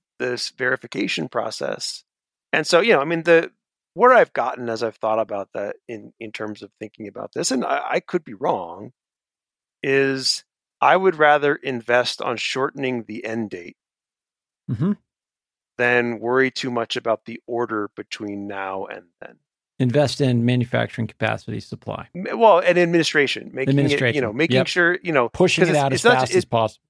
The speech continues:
Speaker 1: I gotta produce it, I gotta put it on trucks, and I gotta get it to places.
Speaker 2: Yeah.
Speaker 1: Right?
Speaker 2: Yeah.
Speaker 1: And, you know, and that's why simple allocation mechanisms like age are easy, right?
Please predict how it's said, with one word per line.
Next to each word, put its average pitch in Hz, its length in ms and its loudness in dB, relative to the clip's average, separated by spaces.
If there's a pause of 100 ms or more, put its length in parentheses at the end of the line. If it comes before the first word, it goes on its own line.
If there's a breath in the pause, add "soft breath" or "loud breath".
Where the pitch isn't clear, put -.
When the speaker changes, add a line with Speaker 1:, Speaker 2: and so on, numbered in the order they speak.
Speaker 1:
I 160 80 2
gotta 220 180 6
produce 254 440 4
it, 143 200 2 (160)
I 156 80 2
gotta 208 200 6
put 208 160 -4
it 185 60 -2
on 156 140 4
trucks, - 420 0
and 156 100 -2
I 151 60 2
gotta 147 200 4
get 127 240 2
it - 120 -6
to 170 80 -12
places. - 800 -6
Speaker 2:
Yeah. 110 260 -4 (200)
Speaker 1:
Right? 139 240 2
Speaker 2:
Yeah. - 80 -6 (500)
Speaker 1:
And, 208 140 2
you 185 60 6
know, 156 120 4
and 170 140 2
that's 214 240 4
why 180 520 4
simple 196 600 2
allocation 143 600 2
mechanisms 120 600 -4
like 110 320 -2
age 135 720 0 (540)
are 117 100 2
easy, - 520 -2 (720)
right? 131 300 0